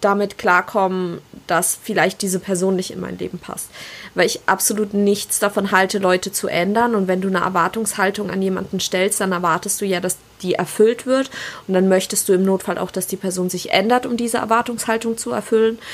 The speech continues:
Und das ist eben eine Sache, die ich einfach noch nie so wirklich nachvollziehen konnte, warum man Leute verändern will.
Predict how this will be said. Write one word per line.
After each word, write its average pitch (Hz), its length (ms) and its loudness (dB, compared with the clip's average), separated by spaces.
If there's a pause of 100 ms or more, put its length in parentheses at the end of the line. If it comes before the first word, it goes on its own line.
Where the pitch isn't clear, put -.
(220)
Und 190 140 0
das 202 140 4
ist 208 120 2
eben 180 160 2
eine 185 120 4
Sache, 185 240 0
die 185 100 -6
ich - 180 -4
einfach 180 340 -4 (840)
noch 190 180 0
nie 202 400 4 (160)
so 190 240 -2
wirklich 185 340 -2
nachvollziehen 233 600 -2
konnte, 233 340 -4
warum 196 220 -2
man 190 160 0
Leute 185 240 -2
verändern 196 600 -2 (240)
will. 247 320 2